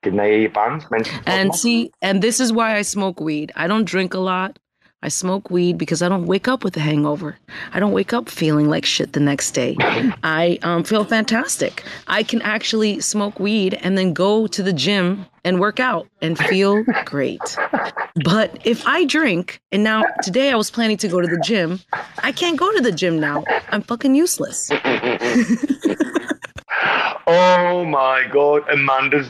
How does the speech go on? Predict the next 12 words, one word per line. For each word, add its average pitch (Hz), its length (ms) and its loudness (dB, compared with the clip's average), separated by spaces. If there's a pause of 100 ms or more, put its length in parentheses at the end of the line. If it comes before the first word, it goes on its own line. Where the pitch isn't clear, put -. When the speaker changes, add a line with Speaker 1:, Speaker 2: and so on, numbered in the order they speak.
Speaker 1:
just 151 280 4
joined 147 360 4
us 160 180 0
and 147 140 -2
just 143 220 2
like, 113 300 4
"You 151 180 4
go, 170 280 2
girl, 156 420 4 (140)
you 175 240 2
go, 180 320 2
girl." 165 340 4